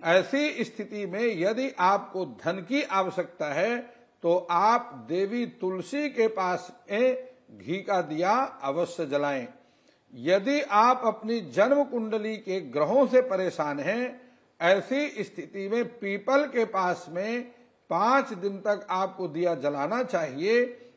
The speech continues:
उससे आपके कुंडली के जो प्रतिकूल ग्रह हैं, उसमें अनुकूलता आएगी, सकारात्मक की वृद्धि होगी, कुंडली के ग्रह दोषों से निजात मिलेगी।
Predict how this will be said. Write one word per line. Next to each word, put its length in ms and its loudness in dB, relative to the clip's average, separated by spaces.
उससे 600 8
आपके 480 4
कुंडली 640 -4
के 200 0
जो 140 -2
प्रतिकूल 720 -2
ग्रह 200 4
हैं, 500 -2
उसमें 420 -2
अनुकूलता 1120 -2
आएगी, 800 0
सकारात्मक 1000 2
की 120 -4
वृद्धि 380 -4
होगी, 460 2
कुंडली 480 -2
के 200 -2
ग्रह 240 2
दोषों 420 -4
से 200 -4
निजात 720 -2
मिलेगी। 760 -2